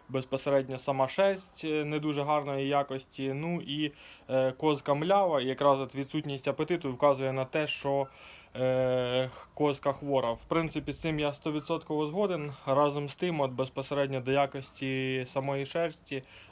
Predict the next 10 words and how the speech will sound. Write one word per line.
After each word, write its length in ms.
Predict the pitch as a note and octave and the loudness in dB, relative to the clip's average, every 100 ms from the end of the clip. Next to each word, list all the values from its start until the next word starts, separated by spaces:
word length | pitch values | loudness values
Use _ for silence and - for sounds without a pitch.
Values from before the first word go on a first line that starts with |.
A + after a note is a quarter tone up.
| - | -6
друзі, 340 | C3+ C3+ C3 | -2 -2 -2
це 380 | B2 E3 E3+ E3 C3+ | -2 2 4 2 -2
у 80 | |
нас, 420 | C3 D3 D3 - - | 0 0 0 -6 -14
можна 300 | B2+ C3+ C3+ | -2 -2 0
так 160 | C3 C3+ | 0 -2
сказати, 400 | - B2+ C3 C3 | -2 2 2 2
бабулька. 580 | B2 C3+ D3 D#3+ - A#2 - - - - - - | 2 2 2 -2 -2 -8 -8 -20 -20 -20 -20 -4
Е, 200 | B2+ B2 | -2 0
дуже, 680 | B2 D#3+ C#3 C#3+ C3+ C3+ | 0 -2 0 4 4 4